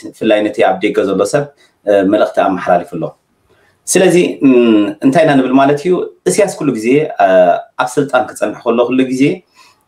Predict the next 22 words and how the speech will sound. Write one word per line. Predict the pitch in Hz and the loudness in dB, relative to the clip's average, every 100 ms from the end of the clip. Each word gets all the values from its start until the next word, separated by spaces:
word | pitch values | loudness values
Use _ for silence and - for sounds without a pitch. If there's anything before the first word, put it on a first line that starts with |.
| _ _ _ | _ _ _
እ፣ | 127 117 107 101 87 - | 0 2 4 2 -2 -4
እንዳቐጥቀጠ፣ | 123 135 160 156 147 143 135 139 - _ | 0 2 2 0 0 0 0 -2 -10 _
እንዳኣሰረ፣ | - 113 151 147 147 139 135 139 - _ _ | -6 0 0 0 0 2 0 -2 -6 _ _
እ፣ | 113 107 101 95 92 87 85 143 _ _ _ | 0 2 2 2 2 2 0 -6 _ _ _
ጥራይ | - 135 | 0 2
ኣይኮነን | 127 - 117 98 | 2 0 0 -2
እስያስ | - 110 92 - - _ | -2 -2 -4 -4 -14 _
ኣብ | 101 90 - - | -2 -2 -6 -20
ስልጣን | - - - 92 | -10 -6 -2 -2
ዝጸንሕ። | 90 90 87 - _ _ _ _ | -2 -6 -6 -12 _ _ _ _
ኩሉ | 185 175 | 0 0
ግዜ | 143 | 2
እስያስ | 156 147 165 - | 0 0 -2 -4
እንታይ | - 147 143 | -6 0 0
ዝገብር? | 127 143 180 185 _ _ _ | 0 -2 -2 -6 _ _ _
ምኽንያት | 104 135 151 147 - | 0 0 2 0 -2
እዩ | 98 | -4
ዝቐምጥ። | 90 87 - - _ _ _ _ _ _ _ _ _ - | -4 -4 -8 -14 _ _ _ _ _ _ _ _ _ -2
ኩሉ | 180 | 0
ግዜ | 151 | 2
እንታይ | 156 160 | 2 2
ዝገብር? | 156 170 | 2 0